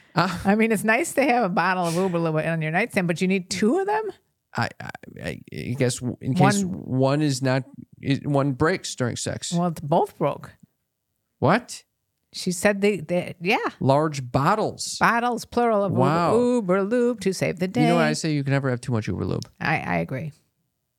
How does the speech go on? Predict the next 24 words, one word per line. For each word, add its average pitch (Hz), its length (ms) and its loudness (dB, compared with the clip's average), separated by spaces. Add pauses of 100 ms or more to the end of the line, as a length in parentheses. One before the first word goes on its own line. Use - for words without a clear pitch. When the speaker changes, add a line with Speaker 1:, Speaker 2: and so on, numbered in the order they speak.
(280)
Speaker 1:
Mister 202 260 2
Bean 196 240 0
says, 165 280 -2 (420)
"Happy 208 400 0
hump 214 440 -2
day, 139 300 2
old 143 500 0
bull 147 260 2
hunk." 156 440 -2 (520)
Speaker 2:
Okay. 156 400 -2 (420)
Mister 247 300 0
Bean. 214 680 2
Speaker 1:
Why 233 220 -2
does 294 160 -4
he 233 60 -6
always 233 180 0
call 214 180 -2
me 196 80 2
bull 156 320 0
hunk? - 400 -8
Speaker 2:
You 196 140 2
might 254 160 2
wanna 233 240 0
know. 196 160 0